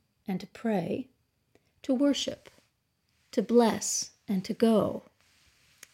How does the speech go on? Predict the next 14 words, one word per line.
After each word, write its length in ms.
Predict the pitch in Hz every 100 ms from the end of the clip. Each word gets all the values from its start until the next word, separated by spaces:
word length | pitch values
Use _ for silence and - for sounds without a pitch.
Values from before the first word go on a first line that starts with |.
| _
finally, 800 | - 185 190 190 196 196 196 202 _ _ _ _ -
to 160 | 208
rest. 600 | 180 175 196 - - - - _ _ _ _ _ _ _ _ _ _ _ _ _ _ _ -
What 160 | 294
does 160 | 311 359
it 120 | -
mean 160 | 311 294
exactly 480 | 262 269 262 277 262
to 180 | 269
adopt 460 | 247 247 240 233 -
a 60 | 240
rule 300 | 226 233 220
of 140 | 214
life? 480 | 254 240 - -